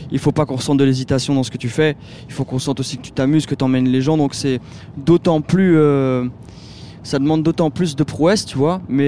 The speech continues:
euh, je pense que ch-, effectivement, chaque montée sur le ring, c'est, c'est une occasion de se perfectionner, d'apprendre de soi,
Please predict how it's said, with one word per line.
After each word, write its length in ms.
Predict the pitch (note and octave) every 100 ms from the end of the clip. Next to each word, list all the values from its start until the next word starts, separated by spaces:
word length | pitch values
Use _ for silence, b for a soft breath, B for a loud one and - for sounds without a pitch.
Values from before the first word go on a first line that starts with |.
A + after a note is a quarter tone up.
| C#3
euh, 260 | C3+ B2+ B2
je 60 | -
pense 160 | D3+
que 100 | B2+
ch-, 220 | A#2 - -
effectivement, 440 | B2+ B2 C3+ D#3+
chaque 240 | B2+ C#3+ D3
montée 240 | C#3 C3+
sur 160 | B2+ B2
le 100 | A#2
ring, 220 | C#3+ E3
c'est, 560 | - C3+ B2+ B2 A#2 A2 B B B B B B B
c'est 420 | - - D3+ C#3+
une 120 | C#3
occasion 480 | C#3+ D3 C3 C#3 D#3
de 160 | C#3+ C3+
se 500 | - C#3 C3+ C3 C3
perfectionner, 1000 | - B2 - - C#3+ D3 E3+ E3 D#3+ D3+
d'apprendre 440 | C#3+ - D3 C#3
de 120 | C3+
soi, 680 | C3 D#3+ D#3+ D#3+ D#3 D3+ C#3